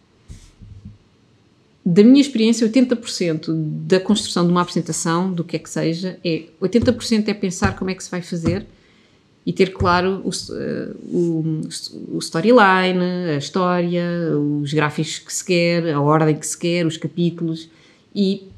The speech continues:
vinte por cento a construir. Por isso, tem que estar muito claro porque é que vou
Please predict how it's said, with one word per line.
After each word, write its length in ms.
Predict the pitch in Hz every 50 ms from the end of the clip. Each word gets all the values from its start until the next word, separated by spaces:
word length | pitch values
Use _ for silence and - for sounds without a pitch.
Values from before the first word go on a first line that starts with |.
| - -
vinte 220 | 170 208 220 214
por 80 | 214 -
cento 300 | - 196 190 180 - - -
a 40 |
construir. 600 | - - 190 180 175 - 185 170 151 139 131 - - - _ _ _
Por 120 | - 196 185
isso, 400 | 165 131 - - - - - _ _ _ _ _ _ _ _ _ _ _ _ _ _ _
tem 120 | - 226
que 80 | 220 226
estar 160 | - 208 175
muito 360 | 175 185 196 208 247 262 -
claro 380 | - - 196 170 156 147 131 - - - _ _ _ _ _ _ _ _ _ _ _ _
porque 240 | - 247 254 - 262
é 40 | 240
que 100 | 247 -
vou 500 | 202 196 202 202 196 190 185 - - -